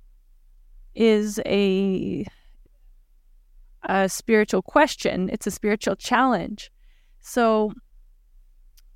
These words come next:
um, you know, for example,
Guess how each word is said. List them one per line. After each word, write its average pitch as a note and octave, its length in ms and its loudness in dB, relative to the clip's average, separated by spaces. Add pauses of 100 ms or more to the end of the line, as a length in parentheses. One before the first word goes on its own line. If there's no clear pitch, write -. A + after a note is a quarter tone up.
(640)
um, G3+ 460 2 (840)
you A#3+ 80 2
know, A#3+ 140 6
for G#3+ 300 0
example, F#3+ 680 -6